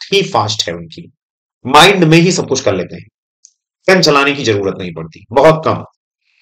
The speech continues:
और कुछ लोग हैं, जब तक पेन और, अ, कॉपी नहीं सामने हो, तब तक उनका जैसे दिमाग चलता ही नहीं, समझ रहे हैं? वह तंत्र जो सोचने, समझने, स्मरण रखने, तो ये भी नर्वस सिस्टम का ही काम है, समझ रहे हैं?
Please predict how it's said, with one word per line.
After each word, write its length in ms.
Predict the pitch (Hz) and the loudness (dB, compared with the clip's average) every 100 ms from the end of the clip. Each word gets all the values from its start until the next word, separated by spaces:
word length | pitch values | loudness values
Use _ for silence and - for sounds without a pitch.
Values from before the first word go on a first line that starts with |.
| _ _ - | _ _ 0
और 140 | 175 | 4
कुछ 180 | 185 220 | 6 4
लोग 200 | 196 190 | 6 6
हैं, 80 | 196 | 6
जब 100 | 185 | 4
तक 180 | 175 175 | 0 0
पेन 220 | 185 190 160 | 0 2 4
और, 280 | 147 123 - - _ _ - | 4 4 0 -10 _ _ 2
अ, 380 | 127 123 117 113 | 4 6 4 4
कॉपी 280 | 151 180 | 4 4
नहीं 160 | 185 165 | 2 2
सामने 340 | 160 131 127 | 2 0 0
हो, 180 | 117 101 - _ _ _ _ _ | -4 -6 -14 _ _ _ _ _
तब 140 | 139 - | -6 0
तक 220 | 190 190 - | 0 0 -2
उनका 180 | 156 165 | 2 4
जैसे 220 | 160 165 | 4 2
दिमाग 300 | 143 139 143 | 2 2 0
चलता 300 | 107 101 113 | -2 0 -2
ही 100 | 110 | -4
नहीं, 120 | 104 - _ _ _ _ _ _ _ _ _ _ _ _ _ _ _ _ _ _ | -8 -14 _ _ _ _ _ _ _ _ _ _ _ _ _ _ _ _ _ _
समझ 260 | - 170 180 | 2 4 4
रहे 100 | 185 | 0
हैं? 120 | 185 - _ | -4 -18 _
वह 120 | 135 170 | 2 4
तंत्र 360 | 208 202 202 | 4 4 4
जो 120 | 160 | 4
सोचने, 380 | 160 156 151 147 | 4 2 0 -2
समझने, 400 | 151 123 107 110 110 | -2 -2 -4 -6 -6
स्मरण 360 | - 135 127 127 | -8 0 2 4
रखने, 300 | 107 107 110 110 - _ _ | 2 0 -4 -6 -12 _ _
तो 60 | 147 | -2
ये 200 | 151 180 | 4 4
भी 120 | 202 | 6
नर्वस 320 | 165 143 147 | 4 2 0
सिस्टम 300 | 131 - 127 | 0 -4 -4
का 100 | 123 | -2
ही 120 | 131 | -2
काम 260 | 131 87 - | -4 -12 -16
है, 40 | 107 _ _ _ _ _ _ _ _ _ _ _ _ _ _ _ _ _ | -20 _ _ _ _ _ _ _ _ _ _ _ _ _ _ _ _ _
समझ 320 | - 156 170 | 0 2 4
रहे 80 | 170 | 0
हैं? 120 | 175 | -2